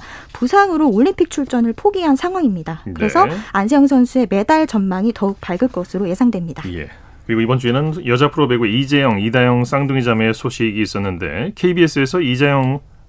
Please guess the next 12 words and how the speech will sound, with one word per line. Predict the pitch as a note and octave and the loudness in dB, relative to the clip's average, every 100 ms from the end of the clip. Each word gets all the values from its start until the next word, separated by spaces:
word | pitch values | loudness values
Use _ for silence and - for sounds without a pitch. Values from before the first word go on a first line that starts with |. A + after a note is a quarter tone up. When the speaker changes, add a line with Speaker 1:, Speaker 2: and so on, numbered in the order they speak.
| - | -12
Speaker 2:
이다영 | F2 A2+ B2+ B2+ | -4 0 2 2
자매를 | A#2+ A2+ E3+ | 2 0 -2
단독으로 | - B2 C#3+ C3+ A2+ | 0 0 2 2 0
인터뷰했죠. | D#3 - D#3 F#2 - G2 C#2+ | 0 0 0 -2 -2 -6 -2
Speaker 1:
네, | A3 A3 G3 | 0 0 -2
공교롭게도 | - B3+ C4 G4+ G4+ - - C4 F4+ D#4+ - - - | -2 2 4 4 0 -2 -2 0 2 0 0 -10 -10
선수 | - A4+ A4+ A4+ | -2 0 2 0
등록 | G4 F4+ C#4+ | 0 0 0
마감일인 | F3+ G3 F4 F#4+ F4 D#4 D4+ | 0 2 2 2 2 0 0
지난달 | D4+ A3+ A3+ B3 B3 A#3+ A#3+ - - | 0 2 2 2 4 2 2 -2 -12
삼십일 | - G#4+ A4+ G#4+ D4 | -2 0 2 2 2
수요일에, | C4+ - F#4+ B3 D4+ D4 | 0 0 2 2 4 2